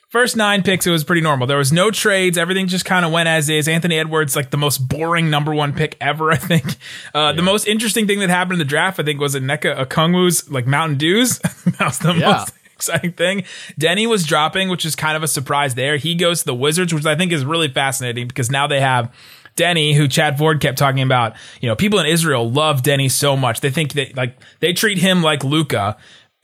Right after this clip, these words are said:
Speaker 1: you know, in, you know, people do in Europe. You know what I mean? Like, and they
Speaker 2: Yeah.
Speaker 1: also have Rui Hachimura <laughs> from, from, from Japan, and people treat him like they treat Luka,
Speaker 2: That's true.
Speaker 1: you know, from there. So they have the, they have the markets cornered in Israel and in Japan.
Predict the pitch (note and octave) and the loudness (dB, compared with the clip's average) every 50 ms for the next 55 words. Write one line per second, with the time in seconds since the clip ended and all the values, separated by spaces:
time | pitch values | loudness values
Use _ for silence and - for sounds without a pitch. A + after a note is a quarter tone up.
0 | - - - D3 D3+ C#3 B2 B2 C3 - D3 D3 C#3 C3+ C3+ C#3 C3+ B2+ A#2+ - | -12 -6 -2 0 0 0 0 0 -2 -2 -2 -2 -2 -2 -2 -2 0 0 0 0
1 | - D3+ D3 D3+ C#3+ D3 C#3+ C#3 C3 A#2+ B2 C3+ C3 A#2 - F2 - C3+ C3+ B2+ | 0 0 0 0 0 0 0 0 0 0 0 2 2 2 0 0 0 0 0 0
2 | - - D3+ C#3+ C#3+ D3 C#3+ C#3 B2+ A#2 C3 - - - - - - - - _ | 2 2 2 2 0 0 -2 -2 -2 -4 -4 -6 -10 -20 -20 -20 -20 -20 -20 _
3 | _ - D3 D3 C#3 D#3 D3+ D#3 E3+ F3+ F3 G3 D#3+ C#3+ E3+ F3+ F3+ E3 E3+ E3+ | _ -2 0 0 2 2 2 2 2 2 2 0 2 2 2 4 4 4 4 2
4 | D#3+ - F3 E3 F3+ A3+ B3 G3 A#2 G2+ - - - D3+ - - G3 - - - | 2 2 0 2 2 2 2 2 0 -2 -2 -2 -2 -2 0 0 -2 -2 -4 -8
5 | - - - - - G#3 - - F3+ D3 C3 - F3 - - F3 D#3+ C#3+ E3 D#3+ | -18 -16 -8 -2 -2 -2 0 -2 -2 -4 -4 -6 -6 -4 -2 -2 -2 -2 -2 -4
6 | C#3+ F3 G3 A#3 A#3 F#3+ C#3+ C3 B2 B2+ C3 E3 F3+ F#3+ F#3+ F3+ A3 G#3+ G3+ G#3+ | -2 -2 0 0 0 0 0 -2 -4 -4 -2 -2 -2 -2 -2 -2 -2 0 2 2
7 | B3 C#4 C4+ G#3 F#3+ F3 F3+ E3+ D#3+ - - F3 E3 D3 D3+ D3+ D3 C3 D#3 B2+ | 2 2 2 0 0 0 0 0 0 0 0 0 0 0 0 -2 0 0 -2 -2
8 | A#2+ A#2 - G#2 A#2+ A#2+ - - C3+ C3+ C3 B2 D3 C#3+ C3+ C3 D3 D3 C#3+ D3 | -2 -2 -4 -4 -6 -6 -4 -4 -4 -2 -2 0 0 0 0 0 -2 -4 -2 -2
9 | F3+ A3 G#3 D#3+ - - B2+ C#3 D3 E3 E3 D#3 D3 D3 C#3+ - - C#3+ C#3+ D#3+ | 0 0 0 0 0 -2 -4 -2 0 0 0 0 -2 -4 -8 -8 -6 -4 -2 -2
10 | E3 D#3 D3 C3+ C#3 D3+ D#3+ - E3+ - - - D#3 D3 D3 C#3+ C3+ C3 A#2+ A#2 | -2 -2 -2 0 0 0 0 -2 -4 -6 -4 -2 -2 0 0 0 -2 -2 -2 -2
11 | - D3+ D#3+ E3+ G3+ G3 F#3+ F3+ F3 - - D3 D#3+ F3 F#3 F#3 D#3 D3 C#3+ C3 | -2 -2 -2 0 0 2 2 2 0 0 -2 -2 0 0 0 0 -2 -2 -4 -4
12 | - B2 G#2+ A2 B2 C3 | -4 -4 -2 -4 -4 -6